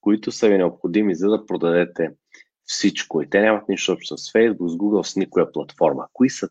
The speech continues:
те? Първото нещо е да ентусиазирате потребителя. Тоест, ентусиазирайки потребителя, вие, вие първо вдигате неговата емоционална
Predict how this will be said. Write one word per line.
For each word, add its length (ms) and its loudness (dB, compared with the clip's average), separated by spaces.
те? 180 0
Първото 380 2
нещо 300 4
е 40 4
да 140 2
ентусиазирате 1040 -2
потребителя. 840 -4
Тоест, 520 2
ентусиазирайки 960 -2
потребителя, 880 0
вие, 560 2
вие 180 2
първо 360 2
вдигате 460 0
неговата 600 2
емоционална 1200 0